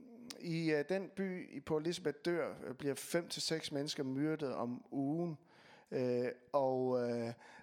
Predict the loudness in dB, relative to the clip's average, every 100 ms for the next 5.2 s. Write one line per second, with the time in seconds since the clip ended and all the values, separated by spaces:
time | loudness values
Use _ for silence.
0 | -18 -12 -6 -4 0 0 2 0 0 0
1 | -2 -2 -4 -2 0 -2 -6 -12 -20 -20
2 | -18 -12 -8 -8 -8 -12 -12 -8 -6 -6
3 | -10 -16 -4 0 2 2 2 -2 -2 -2
4 | -2 -2 -4 -4 -6 -10 -20 -20 _ -4
5 | -4 -4